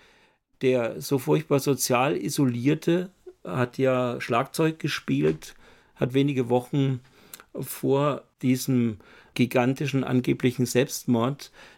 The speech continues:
eine Zeitungsanzeige aufgegeben und wieder eine Band sozusagen gefunden, mit der er dann gespielt hat, zweimal die Woche. Der Mann, der keinerlei Zukunftsaussichten mehr gehabt haben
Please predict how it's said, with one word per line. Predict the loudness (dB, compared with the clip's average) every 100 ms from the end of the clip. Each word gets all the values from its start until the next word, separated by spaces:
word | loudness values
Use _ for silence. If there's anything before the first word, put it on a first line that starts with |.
| -14
eine |
Zeitungsanzeige | 0 0 2 -2 0 -4 0 0 2 -2 -2
aufgegeben | -2 -2 0 0 2 0 2 0 -2
und | 0 0 -2 -8 -2
wieder | 0 2 0 -2 -4
eine | 0 0
Band | 2 0 0 -2 -2
sozusagen | -2 0 0 0 -2 2 2 0 -2 -4 -8
gefunden, | -6 0 0 2 -2 -2 0
mit | 0
der | 0 0
er | 0
dann | 0 -2
gespielt | -4 -4 0 0 -2
hat, | -8 -8 -10 -20 _ _ _ _
zweimal | -6 -2 0 0
die | 0
Woche. | -2 -4 -2 -4 _ _ _ _ _ _ _ _ _ _ _ _ _ _ _ _ _ 0
Der | 2 2
Mann, | 0 0 0
der | 2 0
keinerlei | -2 -4 -2 0 0 2 0
Zukunftsaussichten | -2 -6 0 0 0 -8 -4 0 0 0 -2 -2 -4 -2 0 2 0 0
mehr | 0 2 0
gehabt | -2 0 0 -2 -4
haben | 0 2 2 0